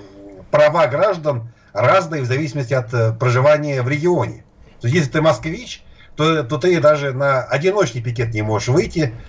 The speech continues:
э, потому что тебя тут же, так сказать, отоварят дубинками, п-, посадят, чего доброго. А уж если ты собрался куда-то выйти, то тебе нужно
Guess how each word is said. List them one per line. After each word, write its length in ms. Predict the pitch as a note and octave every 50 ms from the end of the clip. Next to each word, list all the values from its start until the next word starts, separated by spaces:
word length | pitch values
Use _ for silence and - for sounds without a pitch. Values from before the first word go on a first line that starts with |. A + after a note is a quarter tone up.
| - - - -
э, 240 | A2 A2 G#2+ G2+ F#2+
потому 320 | - A#2 B2 A#2+ B2 A#2+
что 100 | A#2 -
тебя 260 | - C3 B2+ C3+ B2
тут 180 | A2+ D3 C#3 A#2+
же, 100 | A2+ A2
так 200 | A2 A2 G#2 -
сказать, 240 | - - G#2+ A2+ A#2
отоварят 440 | G#2+ G#2 B2+ B2+ B2 A#2+ A2 G#2 F2+
дубинками, 840 | F2+ A#2+ A#2 D#3+ G3+ G3 E3+ E3+ D3+ D3 C#3+ C3+ B2+ A#2+ A2+ G#2 G2+
п-, 140 | - - - - - - - -
посадят, 540 | - A#2 A2+ A2+ B2+ - D3+ D#3 D#3 A#2+ - - _ _ _ _ _ _
чего 200 | - D#3 D3 C#3
доброго. 640 | C3+ C#3+ B2+ A#2+ B2 B2 A2+ A2+ A2 G#2+ G#2 - -
А 180 | - G#2+ A#2+ C3
уж 120 | B2+ A#2
если 180 | E3 D3 C3+ C3+
ты 200 | A#2 C#3 C3+ B2+
собрался 320 | A#2+ C#3 B2 C3+ C3+ A#2 -
куда-то 220 | B2 A#2 A2+ B2
выйти, 240 | C#3 F#3+ G#3+ F3 D3
то 80 | A#2 A2+
тебе 120 | A2+ C3
нужно 400 | C3+ C3 B2+ A#2+ B2 A2+ A#2 -